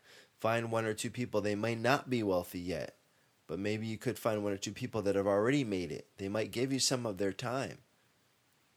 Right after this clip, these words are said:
And then you've got a, you've got a wealth mindset diet. So I want you to get on this. No excuses. Let's make it happen.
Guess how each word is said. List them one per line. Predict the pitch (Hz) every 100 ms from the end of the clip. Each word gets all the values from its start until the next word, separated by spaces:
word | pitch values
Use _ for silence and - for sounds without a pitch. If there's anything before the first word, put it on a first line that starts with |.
| _ _ _ _ _ _ -
And | 104 104
then | 104 107 104 - _ _ _ _ -
you've | 95 82
got | 98 90
a, | 82 -
you've | 95
got | 95 90
a |
wealth | 85 92 95 - - 92
mindset | 90 95 90 - 87 - -
diet. | 85 82 76 - _ _ _ _ _ _ - - - _ _ -
So | -
I |
want | 101 107
you | 120
to | 110
get | 90 107
on | 107 110
this. | 113 117 - - - _ _ _ _ _ _ _ -
No | 95 107 110
excuses. | - - 107 101 107 98 - -
Let's | 92 90 - 98
make | 95 90
it | 82
happen. | 90 82 -